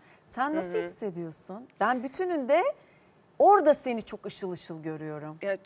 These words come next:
Speaker 2: çok enteresan. Çevremdeki herkesin de bana yaptığı yorum bu.
Speaker 1: Evet.
Speaker 2: Ee, tabii ki ben onu söylüyorum hep. Mesela tiyatro sahnesinde de ben aynı şeyi hissediyorum. Aslında galiba canlı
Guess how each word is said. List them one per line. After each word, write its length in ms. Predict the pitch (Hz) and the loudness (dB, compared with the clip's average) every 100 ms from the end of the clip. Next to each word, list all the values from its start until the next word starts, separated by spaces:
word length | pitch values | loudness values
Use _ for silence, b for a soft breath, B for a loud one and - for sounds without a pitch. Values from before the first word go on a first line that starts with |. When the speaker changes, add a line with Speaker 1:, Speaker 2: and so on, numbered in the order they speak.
| - | -12
Speaker 2:
çok 300 | - 233 233 | -6 -6 -2
enteresan. 800 | 208 202 208 196 196 277 302 320 _ _ _ _ _ _ _ _ _ | -2 0 -2 -2 0 0 0 -2 _ _ _ _ _ _ _ _ _
Çevremdeki 720 | - 214 208 226 233 233 269 | -4 0 4 2 2 -2 -4
herkesin 640 | 226 240 247 240 180 185 | 2 2 2 -2 -4 -2
de 120 | 180 165 | 0 0
bana 200 | 165 165 | -2 0
yaptığı 400 | 160 160 - 165 | 0 -2 -6 -6
yorum 520 | 156 156 156 156 147 | -4 -4 -4 -6 -6
bu. 180 | 196 - - | -8 -8 -16
Speaker 1:
Evet. 100 | 175 170 175 b - 185 | -18 -18 -20 b -16 -6
Speaker 2:
Ee, 960 | 185 185 185 185 185 185 180 185 185 185 - | -4 -2 -2 -2 -2 -2 -2 -2 -2 -6 -8
tabii 220 | 233 226 | -8 -8
ki 140 | - 196 | -6 -4
ben 140 | 214 | -2
onu 200 | 220 226 | -2 -6
söylüyorum 640 | 226 214 185 170 165 160 | -4 0 0 0 -2 -2
hep. 120 | 165 156 - | -6 -8 -10
Mesela 300 | 180 170 175 | -10 -8 -8
tiyatro 480 | 165 214 214 - 226 | -8 -4 -4 -4 -10
sahnesinde 720 | - 208 214 214 - 214 214 | -6 -6 -4 -10 -10 -8 -6
de 100 | 202 | 0
ben 120 | 190 | 0
aynı 300 | 180 175 165 | 0 -2 -4
şeyi 240 | 165 175 165 | -8 -8 -8
hissediyorum. 520 | 160 - 165 175 165 | -10 -10 -6 -6 -4
Aslında 340 | 196 196 277 | -4 -4 -4
galiba 420 | 233 247 277 240 208 | 2 2 2 0 0
canlı 500 | 196 202 220 247 | 0 0 -2 -2